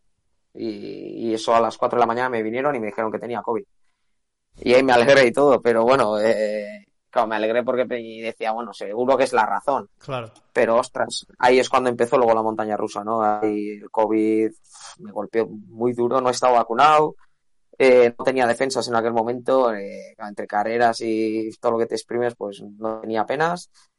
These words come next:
Speaker 1: Y estuve en casa, recuerdo que ocho días con fiebre, apenas comía, cada día me salía algo nuevo, es que eso era,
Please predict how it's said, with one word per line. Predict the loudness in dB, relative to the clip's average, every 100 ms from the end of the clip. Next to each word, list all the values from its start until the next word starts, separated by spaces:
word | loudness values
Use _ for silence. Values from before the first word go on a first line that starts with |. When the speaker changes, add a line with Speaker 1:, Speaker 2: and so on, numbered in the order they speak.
| _ _ _ _
Speaker 1:
Y | 0 2
estuve | 0 -2 -2
en | 0
casa, | 0 -2 2 2 2 -2 -12 -20 _ _ _ _ _ _ _
recuerdo | -14 -6 -4 -2 -2
que |
ocho | -2 -2
días | -2 -2
con | -4 -8
fiebre, | -4 -2 0 0 -2 -6 -14 _ _ _ _ _
apenas | -10 -8 -8
comía, | -6 -2 0 0 -2 -12 _ _ _ _
cada | 2 4
día | 6 4
me | 2
salía | 2 4
algo | 4 4
nuevo, | 2 0 -2 -4 _
es | -20
que | -14
eso | -6 0
era, | 2